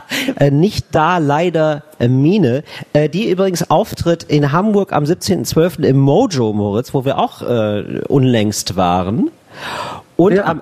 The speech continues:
Speaker 2: geiler
Speaker 1: genau,
Speaker 2: Laden.
Speaker 1: genau, und ich sag's auch fürs, äh, Fritz-Sendegebiet und am achtzehnten zwölften im Potsdam im Waschhaus. Da warst du bestimmt auch mal, oder?
Speaker 2: Da war ich auch mal, ja.
Speaker 1: Ja.
Speaker 2: Das ist
Speaker 1: Genau.
Speaker 2: ein geiler kleiner Laden, muss ich sagen.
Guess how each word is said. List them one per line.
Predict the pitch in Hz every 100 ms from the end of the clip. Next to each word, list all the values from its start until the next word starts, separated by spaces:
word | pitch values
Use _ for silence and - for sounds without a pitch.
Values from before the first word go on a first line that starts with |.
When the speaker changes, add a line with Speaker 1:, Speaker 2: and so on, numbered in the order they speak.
| -
Speaker 2:
geiler | - 156 160
Speaker 1:
genau, | 139
Speaker 2:
Laden. | - 78 73 - 147
Speaker 1:
genau, | 165 151
und | - 165 - -
ich | 156
sag's | 170 - -
auch | 156 -
fürs, | - 151 143 - - -
äh, | 131 131 127 123
Fritz-Sendegebiet | - 196 196 - 160 165 147 151 - -
und | 143
am | 131
achtzehnten | - - - 139
zwölften | - 147 143 117
im | 131 127
Potsdam | - 165 - - 131 127 -
im | 117 120 120 95
Waschhaus. | 143 - - 76 69 - - - -
Da | 143
warst | 220 -
du |
bestimmt | 165 - 87
auch | 131
mal, | 98
oder? | 85 156 - - - - _ _ - _ _ _
Speaker 2:
Da | 147 185
war | 190
ich | 131
auch | 98
mal, | 80 73
ja. | 78 82 - _ _ _ _ _
Speaker 1:
Ja. | 101 - _ _ _ _ _ -
Speaker 2:
Das | 147
ist | 147
Speaker 1:
Genau. | 147
Speaker 2:
ein |
geiler | 160 180 160
kleiner | 151 135
Laden, | 110 80 73
muss | 76
ich | 143
sagen. | 76 71